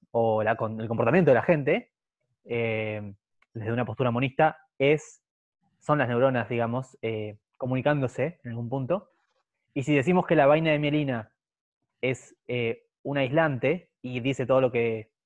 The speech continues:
hace todo lo que dijo Tomás recién, eh, les doy un ejemplo. En una enfermedad como la esclerosis múltiple, en la que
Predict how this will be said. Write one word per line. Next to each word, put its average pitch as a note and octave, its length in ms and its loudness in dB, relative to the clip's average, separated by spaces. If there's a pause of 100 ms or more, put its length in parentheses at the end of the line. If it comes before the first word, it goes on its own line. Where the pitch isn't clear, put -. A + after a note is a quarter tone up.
(480)
hace C#3 180 -4
todo E3+ 140 6
lo D#3 80 4
que C#3+ 80 4
dijo D3 160 2
Tomás C3+ 220 -4
recién, E3+ 400 -4 (760)
eh, A#2+ 560 0 (360)
les B2 120 -6
doy C3+ 120 4
un C#3 60 4
ejemplo. B2+ 560 0
En A#2+ 160 -4
una C#3 160 0
enfermedad C#3 480 2
como A#2+ 180 -2
la A#2+ 100 2
esclerosis B2 500 0
múltiple, B2 560 -4
en A2+ 180 -6
la A2+ 160 -4
que A2 340 -6